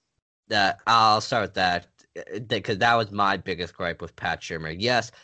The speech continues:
I clearly became a hypocrite in that point, but it, what do you have to lose? I knew, I knew we were gonna lose the challenge, but throw it anyway. Just give, give me, give me hope for a minute. That I'm a hypocrite. I just,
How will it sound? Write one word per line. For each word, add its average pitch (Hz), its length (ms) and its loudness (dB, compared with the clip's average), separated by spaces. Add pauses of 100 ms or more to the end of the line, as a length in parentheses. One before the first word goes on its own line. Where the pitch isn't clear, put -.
(220)
I 131 180 2
clearly 92 800 -4
became 87 360 -8
a - 20 -6
hypocrite 85 380 -6
in 82 80 -6
that 82 160 -4
point, 87 320 -6
but 135 260 4 (140)
it, - 340 -6
what 120 380 -2
do 131 80 -6
you 127 80 -2
have 110 160 0
to 104 120 -12
lose? 73 240 -10
I 139 120 4
knew, 156 400 0
I 170 100 6
knew 160 180 -2
we 85 120 -6
were 87 80 -6
gonna 87 140 -4
lose 87 180 -6
the - 40 -14
challenge, 110 380 -2 (240)
but 175 100 0
throw 170 340 0
it 160 100 -4
anyway. 117 480 -2 (240)
Just 151 300 -6 (320)
give, 147 200 -2
give 151 120 0
me, 135 220 -4 (140)
give 151 140 2
me 110 80 0
hope 95 260 0
for 123 200 0
a 113 40 2
minute. 117 260 0
That - 200 -2 (300)
I'm 185 160 8
a 151 40 6
hypocrite. 87 340 -6
I 98 140 2
just, 107 200 -8